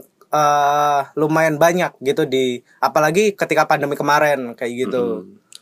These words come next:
Speaker 2: Bahkan aku kemarin ngeliatin di Twitter tuh ada salah satu tim e-sport namanya Tim Secret itu bahkan ikut mengkritik Kominfo gitu dan
Speaker 1: Banyak.
Speaker 2: mendapatkan banyak
Speaker 1: Oh.
Speaker 2: retweet dan like yang aku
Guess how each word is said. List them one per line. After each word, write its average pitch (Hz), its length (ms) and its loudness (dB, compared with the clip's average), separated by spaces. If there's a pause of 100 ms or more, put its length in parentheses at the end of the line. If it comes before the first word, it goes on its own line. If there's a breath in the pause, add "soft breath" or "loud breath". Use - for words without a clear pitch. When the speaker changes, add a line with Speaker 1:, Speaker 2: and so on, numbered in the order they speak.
(280 soft breath)
Speaker 2:
Bahkan 123 320 4
aku 180 160 2
kemarin 196 300 4
ngeliatin 185 500 2
di 135 120 2
Twitter 131 400 0
tuh 147 200 2
ada 147 100 2
salah 113 240 0
satu 123 400 -2
tim 147 240 0
e-sport 139 460 0
namanya 120 280 0
Tim 131 180 2
Secret 117 500 -2
itu 110 200 -2
bahkan 123 340 -2
ikut 117 180 -4
mengkritik 117 460 -2
Kominfo 120 680 0
gitu 87 280 -6
dan 92 180 -4
Speaker 1:
Banyak. 151 800 0
Speaker 2:
mendapatkan 123 560 2
banyak 117 460 0
Speaker 1:
Oh. 135 180 -2
Speaker 2:
retweet 123 480 0
dan 110 240 0
like 123 320 2
yang 101 500 -2
aku 143 640 0